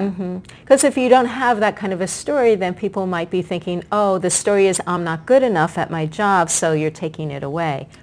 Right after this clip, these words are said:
Whereas the corporate story, the business story is, "No, we're, we're making a change for these p-,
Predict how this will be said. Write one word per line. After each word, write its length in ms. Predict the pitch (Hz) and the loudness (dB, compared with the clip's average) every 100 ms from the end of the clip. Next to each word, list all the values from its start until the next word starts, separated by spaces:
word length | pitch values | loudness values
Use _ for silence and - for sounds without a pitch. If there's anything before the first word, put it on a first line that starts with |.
| - | -2
Whereas 580 | 185 175 170 160 - - - - - - | 2 4 2 -2 -8 -12 -20 -20 -12 -6
the 80 | 165 | -2
corporate 420 | 196 160 165 160 | -2 0 -2 -2
story, 400 | - - 165 156 | -4 0 2 2
the 100 | 151 | 0
business 320 | 156 - 143 | -4 -4 -6
story 480 | - - 156 151 147 | -6 -2 0 0 -2
is, 600 | - 147 143 143 - - - - - | -4 -4 -4 -4 -4 -6 -12 -16 -6
"No, 360 | 180 156 143 143 | -2 -2 -2 -2
we're, 420 | 165 151 151 - - | 2 2 0 -4 -8
we're 160 | 175 | -4
making 280 | 160 156 160 | -2 -4 -4
a 60 | 156 | -6
change 400 | - 170 156 156 | -6 -6 -6 -6
for 120 | 156 | -8
these 360 | 151 147 - - | -6 -8 -8 -10
p-, 160 | - | -12